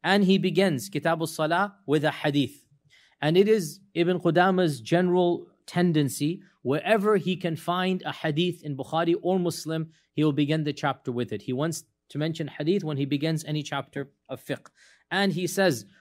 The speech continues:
Ubadah ibn as-Samit narrated that the Prophet sallallahu alaihi wasallam said that five prayers Allah has made obligatory on the servants throughout the day and night.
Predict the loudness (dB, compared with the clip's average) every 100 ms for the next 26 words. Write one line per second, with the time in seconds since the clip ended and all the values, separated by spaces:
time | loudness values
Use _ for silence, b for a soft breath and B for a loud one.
0 | 0 4 6 4 4 0 0 0 -2 -2
1 | 0 0 2 4 4 2 -2 -2 -2 2
2 | 2 2 -2 0 2 4 4 2 0 2
3 | 2 0 0 0 0 2 2 0 2 2
4 | 2 _ b b b b b b 0 0
5 | 0 -2 0 2 4 4 2 2 6 8
6 | 8 6 -4 -2 0 2 4 4 2 0
7 | 0 0 -2 0 4 6 4 2 0 0
8 | -2 -2 -2 2 2 2 -2 -4 _ -4
9 | 0 2 2 0 0 2 2 0 -4 -8
10 | -10 -18